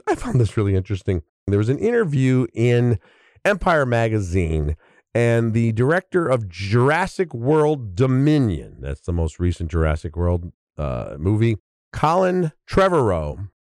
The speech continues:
he, now he directed it. By the way, this movie, just talk about box office, just recently crossed the one billion dollar mark at the worldwide box office.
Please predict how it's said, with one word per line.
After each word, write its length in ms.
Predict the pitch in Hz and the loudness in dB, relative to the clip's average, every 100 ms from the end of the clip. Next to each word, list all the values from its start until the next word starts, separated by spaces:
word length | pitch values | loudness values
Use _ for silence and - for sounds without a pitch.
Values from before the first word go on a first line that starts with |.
| _ | _
he, 280 | - 233 - | 0 0 0
now 120 | 185 | 0
he 100 | 226 | 0
directed 380 | 320 330 - 120 | 2 0 -2 -8
it. 140 | 71 - | -12 -12
By 220 | 123 165 | -2 0
the 80 | 180 | 2
way, 80 | 151 | 2
this 100 | 135 | 2
movie, 180 | 147 131 | 0 0
just 200 | 117 - 113 | -4 -6 -2
talk 140 | 139 123 | -2 2
about 160 | 120 | 0
box 260 | 117 117 - | 2 0 0
office, 220 | 98 101 | 0 0
just 240 | - 117 | -2 -4
recently 320 | 104 110 113 104 | 0 -2 -2 -4
crossed 300 | 107 98 104 | -2 -2 -2
the 160 | 98 | -6
one 320 | 95 98 101 95 - 92 85 | -2 -2 -2 -4 -10 -16 -4
billion 800 | 135 131 127 123 123 123 120 113 | 2 2 2 2 2 4 2 2
dollar 320 | 107 104 98 | 2 2 2
mark 260 | 95 90 85 | 0 0 0
at 80 | 92 | -2
the 60 | |
worldwide 380 | 82 82 80 73 | 0 0 0 -2
box 280 | 71 67 - | 0 -4 -4
office. 340 | 65 - 73 | -6 -6 -10